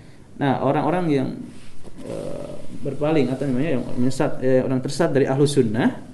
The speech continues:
ya, mereka, eh, tidak me-, menerima hadis ahad dalam masalah akidah. Ini jelas. Ini ulama, ulama Malikiyah. Ibnu Abdul Bar ini ulama Malikiyah.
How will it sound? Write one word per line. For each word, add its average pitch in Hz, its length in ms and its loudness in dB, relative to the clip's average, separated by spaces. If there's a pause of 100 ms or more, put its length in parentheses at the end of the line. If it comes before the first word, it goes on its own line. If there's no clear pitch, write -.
(420)
ya, 147 240 -6 (400)
mereka, 127 580 0 (380)
eh, 127 500 -2 (220)
tidak 143 260 0
me-, 165 300 0 (100)
menerima 139 460 0
hadis 151 320 -2
ahad - 260 -4
dalam 139 220 0
masalah 151 260 2
akidah. 151 380 6 (720)
Ini - 80 -2
jelas. 302 320 6 (640)
Ini 147 540 0
ulama, 156 560 2 (400)
ulama 139 260 0 (100)
Malikiyah. 147 380 4 (360)
Ibnu 131 440 2
Abdul 127 280 0
Bar 127 160 2
ini 156 120 -2
ulama 135 280 2
Malikiyah. 120 360 -4